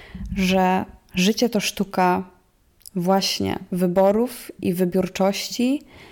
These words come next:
i ta intencjonalność we wszystkim, co robimy, jest kluczowa.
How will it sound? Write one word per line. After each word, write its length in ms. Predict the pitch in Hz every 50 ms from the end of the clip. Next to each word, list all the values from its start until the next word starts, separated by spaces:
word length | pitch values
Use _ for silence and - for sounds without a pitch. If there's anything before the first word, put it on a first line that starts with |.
| - - - - - 190 - - _ _
i 100 | - 196
ta 160 | - - 196
intencjonalność 1300 | - 208 196 185 202 196 190 185 185 - 196 196 196 202 202 190 185 185 185 190 214 262 269 - - 202
we 60 | 185
wszystkim, 440 | 180 - - 208 - - - 202 196
co 120 | - 202
robimy, 400 | 190 185 175 180 190 196 196 196
jest 240 | 190 190 180 - -
kluczowa. 680 | - - 196 180 190 - - 185 175 175 175 185 190